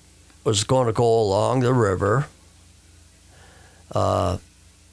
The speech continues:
our Rick squad was gonna go along the river. My second squad was going back down the highway,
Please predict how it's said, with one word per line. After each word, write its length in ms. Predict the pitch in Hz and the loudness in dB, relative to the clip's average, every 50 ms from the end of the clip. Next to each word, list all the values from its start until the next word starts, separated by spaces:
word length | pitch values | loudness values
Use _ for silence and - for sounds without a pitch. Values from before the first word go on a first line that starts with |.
| - - - - _ - - - - - | -20 -20 -20 -20 _ -20 -20 -20 -6 -4
our 140 | 107 104 101 | -2 0 0
Rick 200 | 104 123 131 - | 0 0 0 0
squad 440 | - - - 139 135 123 113 110 95 | -2 -2 0 0 0 0 0 -2 -2
was 140 | 98 98 - | -2 -2 -2
gonna 240 | 110 107 107 101 92 | -2 -2 -2 -2 -2
go 220 | - 107 107 107 | -2 -2 -2 -2
along 320 | 101 98 98 101 101 107 107 | -2 -2 -2 -2 -2 -2 -2
the 100 | 104 107 | -2 0
river. 540 | 107 107 101 98 90 92 90 98 107 110 - - - - - - - - - - - - - - - - - - - _ - - - | 0 0 0 -2 -2 -2 -2 -2 -2 -2 -4 -8 -20 -20 -20 -20 -20 -20 -20 -20 -20 -20 -20 -20 -20 -20 -20 -20 -20 _ -20 -8 -4
My 280 | 107 117 120 123 127 | -2 -2 0 0 0
second 440 | 117 - - - 131 131 - 123 110 | 0 0 0 0 0 -2 -2 -2 -2
squad 460 | - - - - 110 107 104 101 98 | -2 -2 -2 -2 -2 0 0 -2 0
was 200 | 95 98 95 - | -2 -2 -2 -2
going 420 | - - 117 110 110 104 104 104 95 | -2 -2 0 0 0 0 0 -2 -2
back 420 | 90 - 104 117 127 131 - - - | -2 -2 -2 -2 -2 -4 -6 -6 -4
down 260 | - 113 117 117 113 | -4 -2 -2 -2 -2
the 120 | 110 107 104 | -2 -2 0
highway, 760 | 104 101 101 98 95 95 98 98 95 101 101 98 101 101 | -2 -2 -2 -2 -2 -2 -2 -2 0 0 0 -2 -4 -6